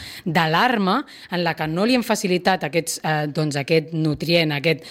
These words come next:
aquesta glucosa, aquesta benzina que diguem, i, per tant, quan n'hi donem, per poca que sigui,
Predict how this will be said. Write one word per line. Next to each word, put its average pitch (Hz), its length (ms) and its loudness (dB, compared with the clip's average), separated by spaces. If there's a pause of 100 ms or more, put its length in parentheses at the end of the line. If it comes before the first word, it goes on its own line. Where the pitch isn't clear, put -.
(200)
aquesta 175 340 0
glucosa, 170 540 2
aquesta 170 300 0
benzina 170 520 4
que 180 120 4
diguem, 185 300 4 (400)
i, 185 100 4
per 160 260 2
tant, 196 320 0
quan 175 260 2
n'hi 180 140 0
donem, 202 400 4 (400)
per 175 240 2
poca 233 260 2
que 262 100 2
sigui, 214 380 0